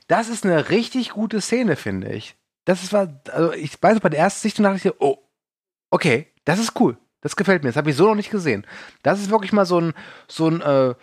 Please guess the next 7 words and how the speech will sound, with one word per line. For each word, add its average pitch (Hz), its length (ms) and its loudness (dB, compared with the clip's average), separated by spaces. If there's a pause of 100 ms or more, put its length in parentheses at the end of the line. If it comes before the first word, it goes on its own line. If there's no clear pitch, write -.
(260)
Plot-Twist 226 720 0
oder 170 120 2
ein, 143 260 0
ein, 127 240 -2
ein, 123 420 -4
ein 113 340 -8
Twist-Reveal, 202 1600 -4